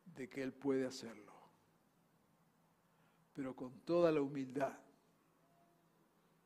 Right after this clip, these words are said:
de aceptar su voluntad.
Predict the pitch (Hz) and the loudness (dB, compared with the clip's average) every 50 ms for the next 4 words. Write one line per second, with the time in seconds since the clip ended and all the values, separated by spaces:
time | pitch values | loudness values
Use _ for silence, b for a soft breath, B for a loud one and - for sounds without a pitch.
0 | _ _ _ _ _ _ _ _ _ _ _ _ _ _ _ _ - 196 151 143 | _ _ _ _ _ _ _ _ _ _ _ _ _ _ _ _ -18 -6 -4 -4
1 | 127 - - 127 117 - - - 135 131 127 - - 147 127 120 123 120 117 120 | -4 -2 -4 -8 -10 -6 -4 -2 -2 -2 -2 -6 -8 -8 -6 -6 -6 -8 -10 -12
2 | 117 107 - 107 - | -14 -14 -14 -14 -14